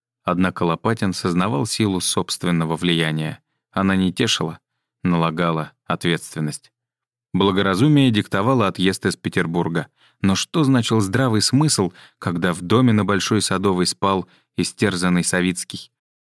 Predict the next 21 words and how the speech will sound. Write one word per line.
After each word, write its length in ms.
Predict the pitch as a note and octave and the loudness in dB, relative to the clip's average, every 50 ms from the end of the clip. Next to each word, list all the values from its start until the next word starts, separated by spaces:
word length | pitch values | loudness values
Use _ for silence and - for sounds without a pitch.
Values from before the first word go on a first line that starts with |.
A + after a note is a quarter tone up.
| _ _ _ | _ _ _
Дорого 480 | F#2+ F2+ C#3 E3 F3 E3 D3 A#2+ A2+ A2+ | -2 2 2 4 4 4 2 2 2 2
ль 80 | G#2+ | 2
стоил 360 | - - - D3 D3 C#3 B2 G#2+ | 0 0 0 2 2 4 4 2
здравый 420 | F#2+ F#2+ A#2 C3 C3 A#2 A2 G2+ | 0 0 0 0 2 2 2 0
смысл, 480 | - - A#2+ C3+ C#3 B2 - A2 F#2+ F2 | 2 2 2 2 4 2 2 -2 -2 -2
когда 300 | - G#2 F#2+ G2+ G#2 G#2 | -2 -4 -2 0 0 0
эта 200 | G2+ F#2 G2 F#2+ | 0 0 -2 -4
чернявенькая 840 | - - G#2+ F#2+ G2+ A2 C3+ C#3+ B2+ A#2 G#2+ F#2+ - A2 G#2 G2+ | -2 -2 0 0 2 2 2 2 2 2 0 0 0 0 0 2
Раечка 560 | G2 A#2 C#3 C3+ A2+ - - - - G2+ F#2+ - - - - _ _ | 2 2 2 2 2 0 -2 -2 -2 -4 -4 -6 -14 -20 -20 _ _
печатала 540 | - G#2+ F#2+ - - D#3+ C#3+ - A#2+ A2+ A2+ | -2 0 0 2 2 0 2 2 2 2 4
ночью 360 | A#2 B2 B2 A2 - - A2+ | 4 4 2 2 2 2 2
листовки? 580 | A#2 A#2+ - - C3 A#2 - - - - - - _ _ _ _ _ _ _ _ _ | 2 0 0 0 0 -2 -2 -2 -8 -14 -14 -14 _ _ _ _ _ _ _ _ _
Как 260 | - C#3+ C3 - - | -2 -2 0 2 2
уехать, 380 | C3+ C3+ C#3 B2+ - G2 F2 - | 4 4 4 2 2 -2 -4 -2
когда 340 | - G2+ F#2 F#2 G2 F#2 F2 | -4 -4 -2 0 0 0 0
от 80 | - | -2
Куницкого 580 | - - F#2+ G2+ C3 C#3+ - - - A#2+ A2 A2+ | 0 2 4 4 4 2 0 -2 -2 0 2 2
ещё 220 | G#2 - - - | 2 2 2 2
нет 240 | - A2+ D3 E3+ - | 4 4 2 2 0
условной 440 | A#2+ - - B2 B2 A2+ A2+ A2 G2+ | -4 -2 0 0 2 2 2 2 2
телеграммы 640 | - G#2 F#2+ F#2+ F2+ G2+ G2+ G2 F#2+ F#2 F2 E2 | 0 0 0 0 0 0 0 2 2 2 0 -2